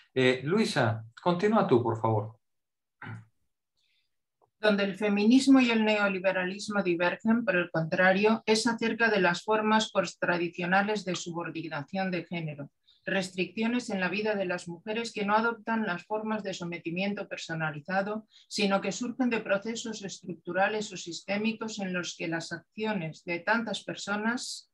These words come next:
Speaker 2: están abstracta o impersonalmente mediadas.
Speaker 1: En el, en la, en la organización feudal, eh, la mujer está sometida al macho dominante que tiene al lado suyo, ¿no?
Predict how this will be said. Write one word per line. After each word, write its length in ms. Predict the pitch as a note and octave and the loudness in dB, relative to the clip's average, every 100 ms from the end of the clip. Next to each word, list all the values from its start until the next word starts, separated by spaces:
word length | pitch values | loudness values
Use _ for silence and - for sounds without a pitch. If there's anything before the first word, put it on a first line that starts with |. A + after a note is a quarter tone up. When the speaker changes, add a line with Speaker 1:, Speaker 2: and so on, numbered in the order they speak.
| - | -10
Speaker 2:
están 480 | F3 - G#3+ G3+ D#3+ | -10 -4 -2 -2 -4
abstracta 840 | - - - G#3+ G#3+ - D3+ - | -8 -10 -2 0 0 0 -2 -2
o 100 | - | -6
impersonalmente 1160 | F3+ F3+ F#3 E3 E3 F#3 G3 F#3 G3+ G3+ G#3 F#3+ | -4 -4 -6 -8 -6 -2 -2 -2 -2 -4 -6 -8
mediadas. 800 | F3 E3+ E3 D3+ C#3+ - - - _ - - | -6 -6 -4 -6 -6 -10 -20 -20 _ -8 -6
Speaker 1:
En 160 | A2 A2+ | 0 4
el, 200 | A2+ B2 | 4 4
en 160 | A#2+ | 6
la, 160 | A#2+ A#2+ | 6 6
en 160 | C3 | 4
la 100 | B2+ | 6
organización 840 | B2+ B2 B2 A#2+ A2+ E3 E3+ E3+ E3 | 6 6 2 0 0 2 4 2 0
feudal, 640 | D#3+ D#3+ F3 F#3 G3 A#3 _ _ _ _ - | 0 2 6 8 6 0 _ _ _ _ -6
eh, 280 | A#2+ A2+ A2+ | 0 0 2
la 100 | A#2+ | 0
mujer 320 | B2 A#2+ D3+ | 0 2 2
está 220 | D3+ F#3 | 6 6
sometida 640 | D3 C#3 C3+ - E3 E3+ | 6 4 0 0 4 6
al 120 | A#2+ A2+ | 6 6
macho 340 | B2+ - B2+ | 4 2 2
dominante 640 | A#2+ A#2+ A#2+ B2 C3 - - | 2 2 2 0 0 -2 -2
que 120 | A#2 | -2
tiene 560 | A2+ A2+ A#2 A2+ G#2 | 2 4 4 4 2
al 220 | - G2 G2+ | 0 0 4
lado 240 | A2 G2 | 4 4
suyo, 320 | - F2+ - - _ _ _ | -4 -12 -14 -20 _ _ _
¿no? 300 | G#2 D#3+ F#3 | 2 2 2